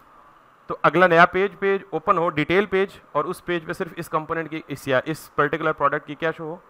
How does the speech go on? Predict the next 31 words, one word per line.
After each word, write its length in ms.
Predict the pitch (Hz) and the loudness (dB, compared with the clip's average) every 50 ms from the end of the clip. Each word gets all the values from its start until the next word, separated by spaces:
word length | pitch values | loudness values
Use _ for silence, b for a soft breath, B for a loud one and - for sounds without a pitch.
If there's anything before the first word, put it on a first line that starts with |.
| _ _ - _ - _ _ - | _ _ -20 _ -20 _ _ -6
Detail 380 | 120 139 143 - 165 165 160 143 | -4 -2 0 2 2 0 0 0
show 180 | - 135 113 | -4 -8 -8
हो, 100 | 107 107 | -6 -6
और 120 | 113 110 - | -6 -6 -4
फिर 100 | - 165 | -2 -2
हम 100 | 151 143 | -2 -2
उस 100 | 135 131 | -4 -6
पे 100 | - 131 | -10 -10
करेंगे 320 | 123 - 117 120 120 117 117 | -6 -4 -4 -4 -4 -6 -8
जी 120 | 113 117 | -10 -10
वो, 160 | 113 110 104 | -12 -12 -14
अ, 40 | 95 - _ _ _ _ _ _ _ _ - | -14 -16 _ _ _ _ _ _ _ _ -10
counter 640 | 107 107 104 101 - 131 123 123 117 123 120 113 | -8 -8 -6 -2 -2 -2 -2 -2 -4 -2 -2 -2
और 280 | 110 107 104 101 101 - _ _ - - 98 98 - - - - - | 0 -2 -4 -6 -8 -14 _ _ -20 -20 -20 -20 -20 -20 -14 -6 -2
add 120 | 123 117 | -2 -2
to 100 | - - | -2 -4
cart, 300 | 131 117 - 117 113 110 | -10 -2 2 4 4 4
और 120 | 107 110 - | 2 -2 -4
फिर 160 | - 143 131 - b b b b b - | -4 -6 -6 -6 b b b b b 6
वहाँ 200 | 131 156 180 180 | 10 10 10 10
से 120 | - 196 | 8 2
एक 100 | 190 180 | 0 0
नया 180 | 160 165 180 190 | 4 6 6 6
problem 480 | - - 170 165 165 156 175 196 196 | 6 6 4 4 4 4 4 0 2
या 100 | 196 185 | 2 0
एक 220 | 185 180 - - - | -4 -4 -4 -6 -4
नया 240 | 175 151 160 180 185 | 0 2 4 4 4
use 320 | 165 151 170 190 185 - | 2 0 -8 -10 -10 -2
case 280 | - 202 214 208 - - - | 2 4 4 4 2 0 -2
emerge 360 | 156 143 151 170 180 175 135 | 0 4 4 4 4 4 2
होगा 260 | 147 143 135 135 143 | -2 0 4 6 6